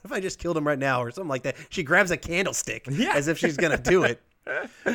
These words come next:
Speaker 1: So, uh, she ends up getting a new number,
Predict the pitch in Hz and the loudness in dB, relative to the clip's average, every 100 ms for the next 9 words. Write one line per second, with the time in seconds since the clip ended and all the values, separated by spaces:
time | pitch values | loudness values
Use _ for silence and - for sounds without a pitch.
0 | 214 - 139 139 135 135 - 147 147 - | -2 6 8 10 8 2 0 4 4 4
1 | 185 175 175 170 127 139 156 170 - 196 | 2 2 0 -4 0 2 2 0 -2 -2
2 | 156 131 123 120 151 214 143 113 | 0 0 0 2 2 2 0 -4